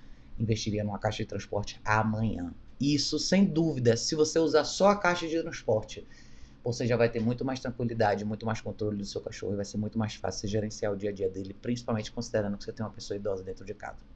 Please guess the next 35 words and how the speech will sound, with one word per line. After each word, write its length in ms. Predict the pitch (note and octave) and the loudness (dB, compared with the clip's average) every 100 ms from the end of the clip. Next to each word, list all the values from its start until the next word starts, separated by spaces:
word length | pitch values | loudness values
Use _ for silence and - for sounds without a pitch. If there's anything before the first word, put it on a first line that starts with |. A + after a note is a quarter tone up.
| - | -10
tá 80 | |
bom? 280 | - C3 E3 - - - - - - - | 0 0 0 -8 -18 -20 -20 -20 -20 -6
Mas 160 | F3+ | 0
é 60 | G#3 | 2
isso. 380 | G3 - - - - | 2 -2 -12 -12 -14
Se 100 | - | -10
tiver 220 | - C3 | 0 4
dúvida, 440 | A#2+ C3+ C3+ C3+ B2+ - - - | 4 2 2 0 0 -8 -18 -20
sugestões, 760 | - - F3+ - - C#3 C3+ B2 | -16 -2 0 2 2 2 0 -2
comentários, 720 | - A#2 G#2+ G2+ G2+ G2 - - - - - | 0 0 2 0 0 -2 -8 -16 -20 -20 -12
deixa 220 | - A2 | -2 -2
aqui 160 | A#2 - | 0 0
embaixo. 380 | G#2+ F#2+ G2+ - | 0 0 -2 -8
Vai 100 | A2 | -4
ser 120 | A#2 | -4
sempre 260 | A2 G#2+ A2 | -2 -2 -2
um 20 | |
prazer 300 | G2+ G2+ F#2+ | -2 -2 -2
ouvir 140 | F2+ | -4
de 100 | F#2+ | -6
todos 240 | F#2+ F#2 F#2 | -6 -8 -6
vocês, 400 | G2+ - F2 - | -8 -8 -10 -10
tá 80 | E2 | -6
bom? 240 | G#2 B2+ - - - - - - - - - | -2 -2 -4 -16 -18 -20 -6 -6 -6 -14 -2
Beijo 220 | A2 A2 | 0 0
enorme. 340 | G#2+ - - - - | -4 -8 -14 -14 -10
A 80 | G#2+ | -8
gente 160 | G#2 | -8
se 80 | - | -6
vê 80 | G#2+ | -4
em 60 | |
breve 260 | G2+ F#2 E2+ | -4 -4 -6
no 40 | |
próximo 400 | F#2+ G2+ - - | -8 -8 -8 -8
vídeo. 240 | G2 G2 | -12 -12